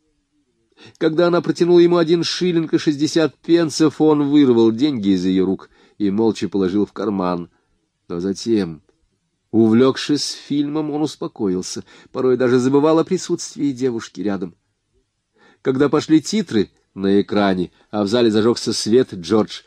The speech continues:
с сожалением вздохнул. Они вышли на улицу, и он, увидев непроницаемое лицо Коры,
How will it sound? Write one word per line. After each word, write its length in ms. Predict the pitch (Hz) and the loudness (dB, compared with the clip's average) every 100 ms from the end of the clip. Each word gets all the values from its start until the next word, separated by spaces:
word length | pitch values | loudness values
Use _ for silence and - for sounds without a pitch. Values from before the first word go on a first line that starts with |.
| _ | _
с 100 | - | -14
сожалением 640 | - 117 92 101 101 101 | -8 -4 0 0 0 -2
вздохнул. 560 | 92 85 92 - 87 90 _ _ _ _ _ _ _ _ _ _ _ _ 131 147 147 123 _ _ _ _ _ _ - - _ _ | -4 -6 -10 -10 -16 -16 _ _ _ _ _ _ _ _ _ _ _ _ _ _ _ _ _ _ _ _ _ _ -20 -20 _ _
Они 320 | - 185 247 233 | -6 -2 2 4
вышли 340 | 131 - 127 | 2 2 0
на 120 | 127 | 2
улицу, 500 | 196 247 220 - 214 - _ _ _ _ _ _ _ _ _ - | 2 2 0 -2 -2 -4 _ _ _ _ _ _ _ _ _ -6
и 180 | 90 | 2
он, 420 | 113 131 151 147 120 | 4 6 6 4 2
увидев 640 | 113 110 185 117 90 - | -2 -2 -4 -4 -6 -6
непроницаемое 920 | 90 87 92 - - 185 196 175 165 | -8 -6 -4 -4 -4 -4 -2 -2 -2
лицо 500 | 151 147 - 147 143 | -2 -6 -4 0 0
Коры, 440 | 110 - 98 78 | -2 -4 -4 -6